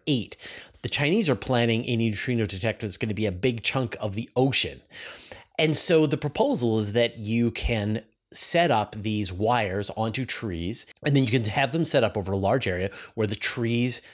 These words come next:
can detect the emissions from these decaying particles. With a larger forest, better chance at detection. And the researcher is, like,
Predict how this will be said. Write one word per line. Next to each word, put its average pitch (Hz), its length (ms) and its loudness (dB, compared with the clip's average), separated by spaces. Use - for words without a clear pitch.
can 120 180 -2
detect 113 640 -4
the 120 80 0
emissions 101 640 0
from 92 420 -2
these 92 280 -6
decaying 95 500 -6
particles. - 600 -4
With 98 180 -6
a 92 60 -2
larger 110 520 2
forest, 104 680 0
better 107 180 -2
chance 98 320 -4
at 92 80 -10
detection. - 460 -6
And 185 280 2
the 196 100 2
researcher 226 480 4
is, 185 180 6
like, 196 220 4